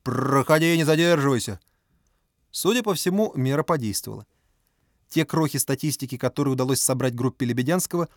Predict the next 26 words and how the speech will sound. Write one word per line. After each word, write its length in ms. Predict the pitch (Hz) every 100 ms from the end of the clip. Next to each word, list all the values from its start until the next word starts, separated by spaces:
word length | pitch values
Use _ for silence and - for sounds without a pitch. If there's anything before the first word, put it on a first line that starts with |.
| _
достаточно 460 | 135 151 226 220 220
убедительно 540 | 208 175 160 160 170 165
показывали. 640 | 170 - 131 104 98 92 _ _ _ _ _ -
Спугнутые 640 | - - 175 127 110 120
один 320 | - 120 117
раз — 280 | 127 180 - _ _ _
потенциальные 680 | 151 160 151 175 139 123 123
жертвы 320 | 135 120 120
суицида 440 | - 127 - 139
из 180 | 131 120
перечисленных 540 | - 123 139 - 120 -
категорий, 500 | 127 135 190 220 - _ _
как 200 | - -
правило, 300 | - 202 220
не 140 | 202
пытались 440 | 208 240 156 143 143
повторить 400 | 143 - 131 -
попытку 520 | 120 - 214 - 208 _ _
и 100 | 240
в 40 |
большинстве 460 | 214 226 196 - 180
своём 240 | - 180
спокойно 520 | 175 - 143 160 170 147
жили 200 | 123 135
до 120 | 131
старости, 540 | - 117 104 - 117